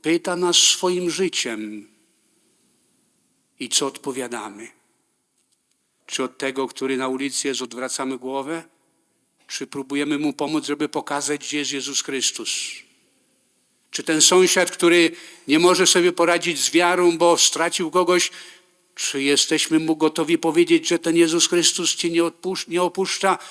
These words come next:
On ci towarzyszy swoją łaską, swoją miłością? Nie trać tej nadziei, nie trać wiary. Czy może zamykamy się i mówimy,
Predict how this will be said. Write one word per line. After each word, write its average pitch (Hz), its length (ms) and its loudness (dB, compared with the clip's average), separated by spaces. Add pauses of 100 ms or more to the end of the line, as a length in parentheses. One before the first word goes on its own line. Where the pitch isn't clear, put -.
(180)
On 170 220 6
ci 180 200 0
towarzyszy 175 560 2
swoją 175 300 6
łaską, 180 440 4
swoją 175 320 4
miłością? 180 560 4 (600)
Nie 196 240 2
trać 143 360 -2
tej 143 160 -4
nadziei, 147 420 -2
nie 185 240 2
trać 147 340 -4
wiary. 117 460 -4 (1080)
Czy - 160 -10
może 170 300 -4
zamykamy 165 640 0
się 160 240 0
i 156 80 2
mówimy, 156 460 0